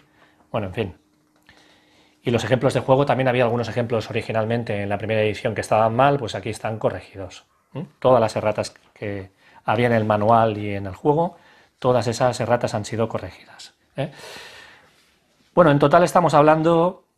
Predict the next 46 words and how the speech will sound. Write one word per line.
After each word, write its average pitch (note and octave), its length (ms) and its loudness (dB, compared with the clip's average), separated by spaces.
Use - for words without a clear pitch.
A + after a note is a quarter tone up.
de C3+ 240 0
unas B2+ 440 4
veintidós C3 840 2
páginas, D#3 580 2
teniendo C3+ 240 0
en C3+ 80 -2
cuenta C#3 340 0
que A#2+ 260 0
las A2+ 160 0
últimas A#2 340 -2
dos A#2+ 200 -2
o A#2 60 -4
tres A#2 360 0
son A2+ 600 -2
un A#2 100 -6
ejemplo A#2 380 0
avanzado G#2 460 0
de F#2 100 -10
juego, G2 400 -14
¿eh? B2 100 -6
O G#2+ 40 -8
sea, G#2+ 140 -4
realmente A2 320 -2
se A2+ 80 -6
puede A2+ 140 2
decir B2 340 -6
que A2+ 140 -6
páginas B2+ 680 0
de A#2 180 -2
reglas B2+ 460 0
hay A#2 160 -2
veinte, F#2+ 400 -12
¿eh? E3 100 -12
Y D3 80 0
también D3+ 240 6
se E3+ 100 0
puede D#3 180 4
decir D3 220 0
que C#3 120 2
la B2 100 6
última C3 300 2
página, B2+ 340 2
las A2 100 -2
últimas A#2+ 260 -4
dos B2+ 180 -2
páginas, C3+ 680 -4